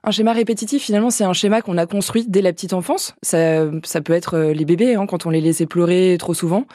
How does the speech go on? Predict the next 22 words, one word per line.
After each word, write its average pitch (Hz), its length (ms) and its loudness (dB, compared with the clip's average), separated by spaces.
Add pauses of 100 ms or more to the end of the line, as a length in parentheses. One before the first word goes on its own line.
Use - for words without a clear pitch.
(380)
Euh, 151 540 0 (180)
finalement, 170 280 0
ils, 208 180 0
ils 175 180 -2
ont 175 300 0 (320)
intégré, 226 480 0 (320)
euh, 160 560 0
une 185 320 -2
espèce 190 220 0
de 180 100 2
peur 220 300 0
de 202 80 0
l'abandon 190 440 0 (420)
qui - 100 -10
finalement 190 400 0
va 185 140 2
se 170 500 0 (220)
transmettre - 640 -2 (100)
petit 185 260 -4
à 180 60 2
petit, 269 260 -8 (400)
euh, 160 540 -2